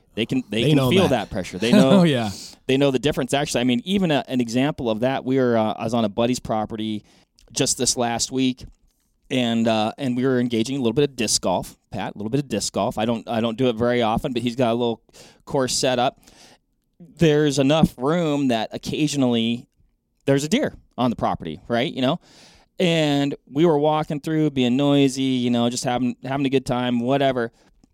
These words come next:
Speaker 1: And we got to a spot where, for one reason or another, we stopped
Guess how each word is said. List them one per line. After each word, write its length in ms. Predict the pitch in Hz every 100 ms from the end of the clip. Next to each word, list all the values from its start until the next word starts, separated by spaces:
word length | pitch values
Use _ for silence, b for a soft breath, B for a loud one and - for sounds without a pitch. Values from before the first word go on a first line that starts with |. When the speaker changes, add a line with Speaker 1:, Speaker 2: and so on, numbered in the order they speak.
| _ 139
Speaker 1:
And 180 | 135
we 80 | 131
got 260 | 147 160 -
to 120 | 143
a 40 | 127
spot 580 | - - 180 143 143 - _ _
where, 680 | 131 131 131 127 117 117 123 _ _ _ _ _ _ -
for 180 | 156
one 320 | 131 110 143 165
reason 300 | 160 139 131
or 60 |
another, 380 | 127 127 160 156
we 280 | 104 110 117
stopped 720 | - - 113 95 127 -